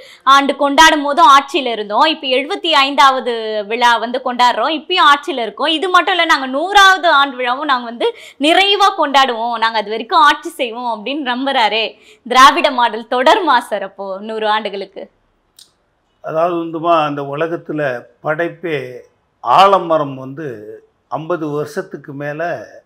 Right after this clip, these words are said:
Speaker 2: மலடாயிரும். ஆலமரத்தினுடைய பழமே அந்த ஐம்பது வருஷத்துக்கு அப்புறம்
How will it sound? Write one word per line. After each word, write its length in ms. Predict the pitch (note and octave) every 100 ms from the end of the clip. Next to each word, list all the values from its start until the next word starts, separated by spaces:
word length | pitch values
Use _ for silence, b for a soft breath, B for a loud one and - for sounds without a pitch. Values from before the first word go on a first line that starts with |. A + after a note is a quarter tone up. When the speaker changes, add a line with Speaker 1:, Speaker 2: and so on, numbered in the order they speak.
| -
Speaker 2:
மலடாயிரும். 520 | C3+ D3 B2+ F#2 - _ _ _ _ _ _ _ _ _ _ _ -
ஆலமரத்தினுடைய 1000 | B2+ G3+ A3+ F#3+ F3+ - - E3+ D#3 D3+
பழமே 840 | C#3+ D3 E3+ G#3 G#3 G#3 C#3 D3 - _ _ _ _ _ _ _ _ _ _ _
அந்த 200 | D3+ D3
ஐம்பது 420 | F3+ G3+ A#3 G#3
வருஷத்துக்கு 520 | F#3 - A3+ A#3 F#3
அப்புறம் 580 | D#3 F#3+ F3 C3 C3